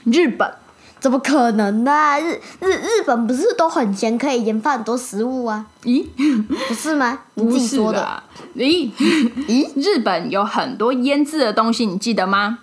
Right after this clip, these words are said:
Speaker 2: 嗯。
Speaker 1: 他们习惯把多的食物都全部腌起来，可以长时间的保存。像他们呢，会抓蚱蜢，用酱油、砂糖腌起来，配白饭吃来补充体力。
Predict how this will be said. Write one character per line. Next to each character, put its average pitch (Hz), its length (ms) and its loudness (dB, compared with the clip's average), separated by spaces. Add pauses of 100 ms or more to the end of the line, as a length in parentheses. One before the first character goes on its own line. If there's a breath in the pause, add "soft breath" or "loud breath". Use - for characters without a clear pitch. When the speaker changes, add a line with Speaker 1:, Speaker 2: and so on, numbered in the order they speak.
(120)
Speaker 2:
嗯。 214 220 -6 (320 loud breath)
Speaker 1:
他 440 160 2
们 440 140 -2
习 196 200 -2
惯 254 200 2
把 185 200 -2 (120)
多 403 220 2
的 240 140 0
食 196 200 -2
物 240 140 0
都 220 160 0
全 214 480 -2
部 349 280 -2 (120)
腌 370 220 0
起 208 160 -2
来， 165 220 -4 (260)
可 214 220 -2
以 220 120 -4
长 196 320 -2
时 240 160 -2
间 277 180 -2
的 240 100 0
保 - 280 -6
存。 - 260 -12 (400 loud breath)
像 440 220 0
他 427 140 2
们 403 240 -2
呢， 370 200 2
会 359 160 -2
抓 302 260 2
蚱 302 320 2
蜢， 165 200 -8 (160)
用 277 240 2
酱 277 340 0
油、 165 320 -2
砂 277 320 0
糖 175 380 -4
腌 349 240 0
起 254 180 -6
来， - 240 -8 (340 loud breath)
配 392 180 -2
白 233 200 -2
饭 302 240 0
吃 285 240 -4
来 220 160 0
补 202 340 -6
充 311 300 -2
体 - 240 -10
力。 247 200 -2